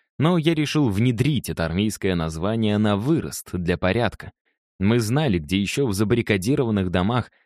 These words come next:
прячутся выжившие люди. Но перво-наперво мы были обязаны вытащить тех, кому это уже было твёрдо обещано.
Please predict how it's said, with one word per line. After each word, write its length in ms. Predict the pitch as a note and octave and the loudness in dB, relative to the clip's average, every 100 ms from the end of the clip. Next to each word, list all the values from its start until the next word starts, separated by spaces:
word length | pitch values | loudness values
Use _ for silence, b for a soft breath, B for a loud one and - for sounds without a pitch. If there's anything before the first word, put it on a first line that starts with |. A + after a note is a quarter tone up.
| _ | _
прячутся 600 | - G#2 A#2 A2+ G#2 G#2 | 0 2 2 -2 -2 -2
выжившие 640 | E2 D#2 F2 F#2 - F2+ F#2 | -2 -2 -2 -4 -4 -2 -2
люди. 360 | G2+ D#2 - - _ _ _ _ _ _ | -2 -4 -12 -20 _ _ _ _ _ _
Но 220 | F#2+ D#3+ | 0 0
перво-наперво 880 | D#3 C#3+ D3 A#2 G#2+ B2 C#3 B2+ B2 | 2 0 2 2 0 0 0 0 0
мы 220 | G2+ G#2 | 2 0
были 220 | F2 A2 | 2 0
обязаны 560 | G2+ F2 A2+ G2+ G#2+ G2+ | 0 0 0 0 0 0
вытащить 640 | E2+ A2 B2+ D#2 - D2 - | 0 -2 -2 -6 -10 -14 -14
тех, 360 | - A2 - - _ _ | -6 -4 -4 -10 _ _
кому 300 | - G2 A2 | -2 0 2
это 180 | B2+ A#2 | 2 2
уже 340 | A2 F#2 G#2+ | 2 2 0
было 400 | G2+ E2 A#2+ C3 | 0 2 2 2
твёрдо 540 | - G2 E2 E2+ E2 F2+ | -2 -2 0 0 0 0
обещано. 640 | E2 G2 E2 - D2 C2+ | 2 0 -2 -6 -8 -12